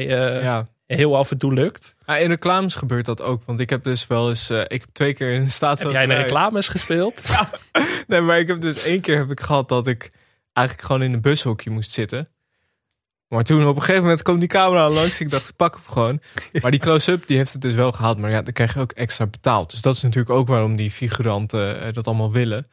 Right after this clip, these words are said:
Speaker 1: Ja,
Speaker 2: Niet
Speaker 1: ze
Speaker 2: alleen
Speaker 1: hebben
Speaker 2: omdat ze
Speaker 1: mijn
Speaker 2: gezien
Speaker 1: onderhandelingstactieken niet meegemaakt. Maar ik had er wat, er wel natuurlijk, eh,
Speaker 2: En wat kreeg je hiervoor?
Speaker 1: Niks. Gratis lunch.
Speaker 2: Oké.
Speaker 1: <laughs> Ja, nee,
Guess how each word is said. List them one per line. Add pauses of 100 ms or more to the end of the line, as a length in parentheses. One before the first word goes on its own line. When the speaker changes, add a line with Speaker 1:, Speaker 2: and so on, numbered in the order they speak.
(200)
Speaker 1:
Ja,
Speaker 2:
Niet
Speaker 1:
ze
Speaker 2:
alleen
Speaker 1:
hebben
Speaker 2:
omdat
ze
Speaker 1:
mijn
Speaker 2:
gezien
Speaker 1:
onderhandelingstactieken
niet
meegemaakt.
Maar
ik
had
er
wat,
er
wel
natuurlijk,
eh,
Speaker 2:
En
wat
kreeg
je
hiervoor? (180)
Speaker 1:
Niks. (580)
Gratis
lunch. (460)
Speaker 2:
Oké. (540)
Speaker 1:
<laughs> (440)
Ja, (280)
nee,